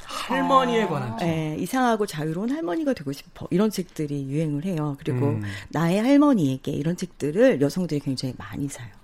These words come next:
Speaker 3: 자신이 나이 들었을 때의 모습들을 많이 생각을 하고 또 스승을 찾는다고 할까?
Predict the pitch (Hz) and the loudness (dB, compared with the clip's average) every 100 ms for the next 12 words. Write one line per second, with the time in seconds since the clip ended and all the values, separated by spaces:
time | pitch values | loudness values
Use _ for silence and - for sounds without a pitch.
0 | - - - - 143 147 220 190 151 139 | -20 -20 -20 -8 -2 2 4 4 4 4
1 | 175 196 185 - 151 156 143 135 - - | 2 2 0 0 -4 -2 -2 -2 -6 -8
2 | 143 143 131 135 135 131 208 196 190 180 | -4 -2 -2 -2 -2 -4 -4 -2 -2 -2
3 | 190 185 262 175 - - - - - 156 | -2 2 4 2 0 -10 -14 -16 -6 -2
4 | 151 143 156 254 254 294 302 277 233 196 | 0 -2 -2 -2 2 4 4 4 0 0
5 | 175 147 139 - 139 170 | -2 -4 -6 -4 -4 -4